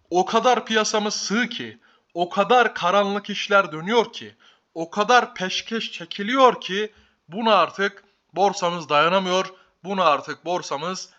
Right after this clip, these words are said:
kendini bırakarak cevap veriyor. Kıymetli arkadaşlar, buradaki düşüşümüzden itibaren veri akışlarını şöyle bir kafamızda canlandıralım.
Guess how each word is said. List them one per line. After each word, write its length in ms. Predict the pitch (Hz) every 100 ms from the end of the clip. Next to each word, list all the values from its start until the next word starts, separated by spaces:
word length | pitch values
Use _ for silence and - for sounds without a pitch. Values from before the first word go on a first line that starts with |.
| _ -
kendini 460 | 151 170 170 139
bırakarak 600 | 170 180 156 147 165 -
cevap 420 | - 131 170 170
veriyor. 380 | 139 123 107 - _ - - _ -
Kıymetli 440 | 175 214 214 214
arkadaşlar, 640 | 185 185 170 - 160 131 - _ _ _
buradaki 480 | 156 220 220 196 208
düşüşümüzden 600 | 185 - - 208 190 196
itibaren 640 | 202 202 185 180 180 180 143
veri 180 | 170
akışlarını 520 | 196 180 - 180 175 175
şöyle 340 | 220 202 170
bir 120 | 170
kafamızda 520 | - 180 185 175 170
canlandıralım. 720 | 147 143 151 151 139 160 139